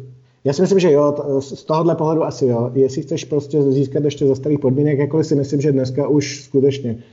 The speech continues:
budou všechny, všichni hrát vyčkávací taktiku a budou si spíš jako tě tlačit do toho, aby, aby si oni byli jistý, za kolik ti případně ten úvěr dají,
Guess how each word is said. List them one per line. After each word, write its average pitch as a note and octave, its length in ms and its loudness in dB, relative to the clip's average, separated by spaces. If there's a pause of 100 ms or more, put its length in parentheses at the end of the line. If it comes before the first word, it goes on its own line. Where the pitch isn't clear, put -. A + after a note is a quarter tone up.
(280)
budou C#3 200 4
všechny, C#3+ 460 0
všichni C#3+ 300 -2
hrát C#3+ 180 0
vyčkávací C3+ 560 0
taktiku B2+ 440 0
a C#3 80 4
budou C3+ 220 4
si C3+ 140 -2 (320)
spíš - 320 -4
jako C#3 200 0
tě C#3+ 120 -2
tlačit C3+ 340 -2
do B2+ 120 2
toho, C3+ 300 0
aby, C3 360 0 (680)
aby C3+ 180 0
si D#3 140 0
oni D#3 280 2
byli D3+ 220 6
jistý, D3 220 2
za D3 120 2
kolik C#3+ 220 0
ti D3 100 -4
případně C3+ 420 0
ten C#3+ 120 -2
úvěr C#3 380 0
dají, C3 600 0